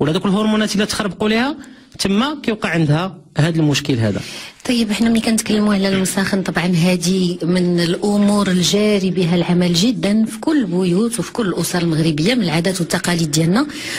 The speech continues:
Speaker 2: وشحال من سيده كيديروها، شحال من يم كديرها لبنتها، وشحال من عجوزه غديرها لعروسها بحسن نيه، كتقول لها: "وبنيتي، عرفتي شنو؟ غتمشي للحمام مثلًا، ولا غادي نديروا لك واحد الفروج البلدي،
Speaker 1: أكيد.
Speaker 2: ونديروا عليه واحد الرفيسه، ولا واحد ال-،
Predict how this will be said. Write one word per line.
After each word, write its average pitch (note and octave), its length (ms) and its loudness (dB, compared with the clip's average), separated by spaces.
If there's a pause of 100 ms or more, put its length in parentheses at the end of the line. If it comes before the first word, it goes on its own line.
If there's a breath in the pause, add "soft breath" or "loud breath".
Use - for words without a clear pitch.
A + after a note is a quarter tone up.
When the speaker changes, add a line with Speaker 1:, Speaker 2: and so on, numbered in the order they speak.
(120 loud breath)
Speaker 2:
وشحال D4+ 400 0
من B3+ 120 2
سيده A3 400 0
كيديروها، G3+ 640 0 (240 loud breath)
شحال D#4 260 0
من B3+ 180 2
يم D#4 140 2
كديرها G3+ 440 -2
لبنتها، F#3 440 0
وشحال A3 320 -2
من F#3+ 80 2
عجوزه F#3+ 340 0
غديرها F3 400 0
لعروسها F3+ 460 0
بحسن B3+ 520 0
نيه، A#3 340 2 (360 loud breath)
كتقول G#3+ 280 -2
لها: G#3 100 2
"وبنيتي، G3+ 440 0
عرفتي E3 240 -2
شنو؟ A#3+ 280 0 (380 loud breath)
غتمشي G3+ 520 0
للحمام F#3 680 2
مثلًا، F#3 480 2
ولا F#3 260 0
غادي F#3 360 0 (280 loud breath)
نديروا F#3+ 400 2
لك F#3+ 120 -4
واحد F3+ 300 -2
الفروج E3+ 720 0
البلدي، F3 440 0 (200 loud breath)
Speaker 1:
أكيد. D#3 160 0
Speaker 2:
ونديروا G3 280 2
عليه F#3 200 0
واحد F#3 260 -2
الرفيسه، F3 500 0
ولا F3+ 180 2
واحد F3+ 320 0
ال-، E3+ 220 2